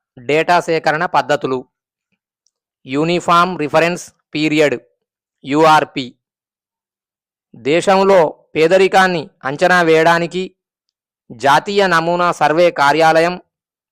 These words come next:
నిర్వహించే వినియోగ వ్యయ సర్వేల్లో ఇది ఒక పద్ధతి. ఇందులో కొందరు వ్యక్తుల నుంచి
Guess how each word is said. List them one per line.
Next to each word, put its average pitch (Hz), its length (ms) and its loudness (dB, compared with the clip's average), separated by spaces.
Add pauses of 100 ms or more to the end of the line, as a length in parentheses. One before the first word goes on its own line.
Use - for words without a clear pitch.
(220)
నిర్వహించే 165 880 -2
వినియోగ 170 520 2
వ్యయ 151 340 2 (200)
సర్వేల్లో 180 840 0 (240)
ఇది 139 200 -4
ఒక 160 240 0
పద్ధతి. 139 600 -4 (920)
ఇందులో 175 560 2 (100)
కొందరు 170 320 2
వ్యక్తుల 156 360 0
నుంచి 180 540 -4